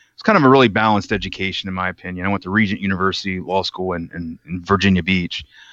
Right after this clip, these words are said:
Um, so when I came back, couldn't find a job, so I, I just had to hang my shingle, right? So I, I started doing criminal defense, uh, and estate planning. I actually really enjoy estate and probate work, uh, for whatever weird reason, but I do.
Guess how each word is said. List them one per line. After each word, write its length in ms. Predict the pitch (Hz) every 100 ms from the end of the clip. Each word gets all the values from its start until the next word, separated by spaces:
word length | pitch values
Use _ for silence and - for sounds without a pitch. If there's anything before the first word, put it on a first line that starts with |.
| - - -
Um, 540 | - 101 98 85 76 107
so 120 | - 135
when 80 |
I 60 | 131
came 300 | - 170 160
back, 220 | 135 127
couldn't 160 | - 113
find 160 | - 113
a 60 |
job, 440 | 95 117 110 104 95
so 140 | -
I, 220 | 110 107 113
I 120 | 95
just 160 | 101 104
had 100 | 117
to 60 | 107
hang 200 | 110 110
my 60 |
shingle, 440 | 98 - 143 90 73
right? 360 | 82 92 101 -
So 280 | - 95 95
I, 220 | 95 82
I 60 | 92
started 260 | - 104
doing 180 | 98 98
criminal 280 | - 104 104
defense, 600 | 92 - 127 71 - - _ _ _ _ _ -
uh, 240 | 90 90
and 160 | 113 117
estate 360 | 104 139 139
planning. 280 | - 80 80
I 60 | 85
actually 240 | 92 - 101
really 240 | 92 101
enjoy 300 | 98 98 98
estate 400 | 95 - - 101
and 80 | -
probate 360 | - 104 92 -
work, 340 | 87 87 -
uh, 200 | 85 90
for 200 | - -
whatever 260 | 92 90 87
weird 320 | 87 90 82
reason, 380 | 90 90 85 85
but 100 | 85
I 80 | 82
do. 420 | 110 98 85